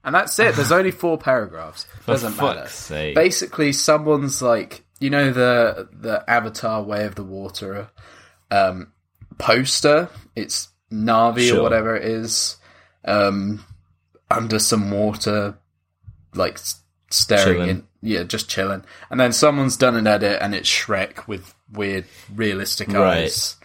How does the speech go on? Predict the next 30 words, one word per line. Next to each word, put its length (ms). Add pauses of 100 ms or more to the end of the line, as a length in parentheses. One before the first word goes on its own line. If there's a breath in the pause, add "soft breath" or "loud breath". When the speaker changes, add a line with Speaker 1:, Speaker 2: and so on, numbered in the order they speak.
(120)
Speaker 2:
So 160
then 300
somebody 360
was 220
like, 420 (520)
"I 100
can 180
make 200
an 80
article 400
out 180
of 80
this." 160
Speaker 1:
Yeah, 300
<laughs> 80
yeah, 240
basically. 680 (320 loud breath)
But 400 (360 soft breath)
it 260
did 320 (280)
<laughs> 260
raise 840
an 180
interesting, 1080 (1000 soft breath)
it, 320
it 80
gave 220
me 140
a 60
thought, 680